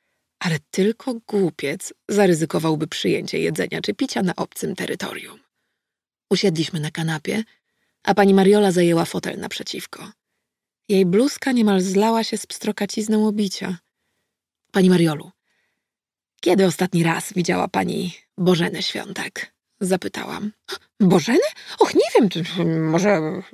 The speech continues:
tydzień temu?”, odparła zaskoczona. „Czy zauważyła pani w sąsiedztwie coś nietypowego w poniedziałek po południu albo we wtorek?”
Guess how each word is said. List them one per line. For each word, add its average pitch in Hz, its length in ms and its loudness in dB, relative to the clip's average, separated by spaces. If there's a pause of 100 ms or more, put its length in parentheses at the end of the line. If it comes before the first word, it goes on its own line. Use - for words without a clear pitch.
(140)
tydzień 185 300 2
temu?”, 247 240 0 (640)
odparła 180 460 0
zaskoczona. - 720 -8 (1300)
„Czy 208 100 2
zauważyła 190 460 6
pani 240 200 2
w - 40 -8
sąsiedztwie 196 640 -2
coś - 320 -10 (560)
nietypowego 180 960 2
w - 80 -10
poniedziałek 185 520 4
po 233 120 -4
południu 180 480 0
albo 170 220 0
we 165 100 -2
wtorek?” - 600 -6